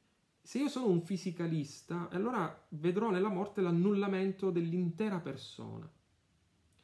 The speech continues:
Vedrò la morte come la fine di tutto, come una disgregazione materiale dell'organismo, come la fine totale e definitiva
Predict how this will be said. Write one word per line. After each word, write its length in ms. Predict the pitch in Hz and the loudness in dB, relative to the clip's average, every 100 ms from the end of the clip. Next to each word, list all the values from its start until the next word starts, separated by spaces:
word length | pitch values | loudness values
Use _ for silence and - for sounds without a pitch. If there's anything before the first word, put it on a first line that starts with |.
| _ _ - | _ _ -6
Vedrò 220 | 147 247 | -2 2
la 80 | 202 | 2
morte 260 | 262 196 | 2 0
come 160 | 175 180 | 0 0
la 80 | 175 | 0
fine 240 | 226 185 | 2 2
di 140 | 156 | 0
tutto, 560 | 156 120 110 - 113 - _ _ _ _ | -2 -6 -6 -14 -16 -16 _ _ _ _
come 180 | - 170 | -4 0
una 120 | 180 | 0
disgregazione 840 | 170 190 151 180 190 190 - 247 196 | 2 0 2 0 2 -2 -4 -2 0
materiale 920 | 160 160 156 170 185 185 180 170 - | 0 0 -2 0 0 -2 -2 -4 -10
dell'organismo, 1040 | - 143 139 131 123 113 107 104 107 - _ _ _ _ _ _ _ _ _ _ _ _ | -8 -6 -6 -6 -8 -6 -8 -10 -12 -14 _ _ _ _ _ _ _ _ _ _ _ _
come 180 | 151 156 | -4 -2
la 80 | 160 | -2
fine 560 | 226 254 165 - - _ | -2 0 -2 -4 -14 _
totale 640 | 175 165 202 226 233 226 - | -2 0 0 0 0 -2 -2
e 100 | 151 | -2
definitiva 880 | 156 156 151 175 262 147 120 110 | -2 0 -2 0 0 0 -4 -10